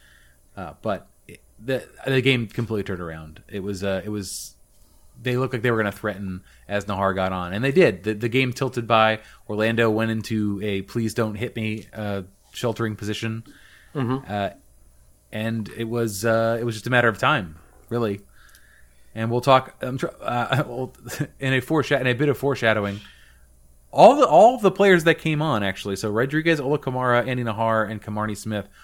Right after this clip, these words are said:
Speaker 1: were all integral to the goals that were scored.
Speaker 2: Mm-hmm.
Speaker 1: They were all, they were all, they were all pieces of it. But let's talk about that first one. Uh,
Speaker 2: Uh,
Speaker 1: Chris Durkin in the ninetieth, in the
Speaker 2: Yes.
Speaker 1: ninetieth plus one. As this happened, so Ola Kamara's on the left wing.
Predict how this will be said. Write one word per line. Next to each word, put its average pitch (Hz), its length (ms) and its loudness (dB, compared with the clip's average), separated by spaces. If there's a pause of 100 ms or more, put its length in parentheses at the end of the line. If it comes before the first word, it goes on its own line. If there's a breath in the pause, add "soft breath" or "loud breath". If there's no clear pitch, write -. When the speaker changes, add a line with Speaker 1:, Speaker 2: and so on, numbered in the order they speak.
(220 loud breath)
Speaker 1:
were 113 160 -2
all 135 200 6
integral 104 680 -4 (480)
to 117 120 -6
the 107 100 -4
goals 107 320 2
that 95 100 -8
were 95 100 -8
scored. - 240 -6
Speaker 2:
Mm-hmm. 113 100 -2
Speaker 1:
They 104 60 0
were 107 140 0
all, 113 220 4
they 117 100 0
were 110 120 0
all, 120 300 -2
they 123 80 -4
were 127 120 -2
all 131 60 -2
pieces 127 300 -12
of 87 80 -12
it. 80 100 -18 (500 soft breath)
But 123 80 -2
let's 160 160 0
talk 175 140 6
about 165 140 4
that 139 180 2
first 139 220 -6
one. 87 300 -12 (920 soft breath)
Uh, - 40 -2
Speaker 2:
Uh, 107 420 4 (200)
Speaker 1:
Chris 175 200 0
Durkin 160 420 2 (1200)
in 120 80 -4
the 117 80 -2
ninetieth, 135 380 4
in 123 80 -2
the 123 80 0
Speaker 2:
Yes. 117 60 0
Speaker 1:
ninetieth 139 340 4
plus 143 200 2
one. 107 240 -4 (640 loud breath)
As 165 260 2
this 202 180 2
happened, 147 500 0 (380)
so 117 460 2
Ola 175 200 4
Kamara's 165 300 4
on 151 80 2
the 139 60 2
left 135 240 6
wing. 104 320 -4